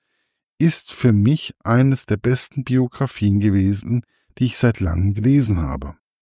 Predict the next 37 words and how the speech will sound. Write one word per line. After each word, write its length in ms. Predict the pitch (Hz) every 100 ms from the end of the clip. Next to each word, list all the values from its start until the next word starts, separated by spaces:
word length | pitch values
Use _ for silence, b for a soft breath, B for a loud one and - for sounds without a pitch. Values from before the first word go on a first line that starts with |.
| _ _ _ _ _
Und 500 | - 131 135 - - _ _ _ _
wenn 260 | 117 131 160
ich 140 | 135
noch 180 | 151 123
einmal 400 | 127 165 202 147
die 80 | 117
Chance 600 | - - 127 139 - -
habe, 400 | 120 131 123 -
ein 220 | 95 95
Buch 240 | 160 170
zu 160 | - 110
lesen 360 | 95 95 101 104 _ _ _
von 180 | - 120
den 180 | 107 104
beiden, 520 | 101 95 104 127 135 _ _ _ _ _ _ _
ist, 240 | 131 131 -
ich 160 | 107 -
lese 300 | 110 110 117
es 140 | -
eher. 420 | - 120 92 73 80 _
Und 320 | 110 120 - -
ich 280 | - - 110
würde 520 | 101 110 147 147 123 _ _ _ _
mich 240 | 110 98
freuen, 600 | - - 117 131 92 76 - _
sie 200 | - 110
mal 200 | 95 92
zu 100 | -
treffen 520 | - 131 123 80 78 -
oder 180 | 110 113
zumindest 580 | 135 160 165 - 139
ein 180 | - 110
Interview 440 | 113 151 135 135 127
am 140 | 120
Telefon 440 | 156 196 175 104
mit 140 | 101 -
ihnen 280 | 87 87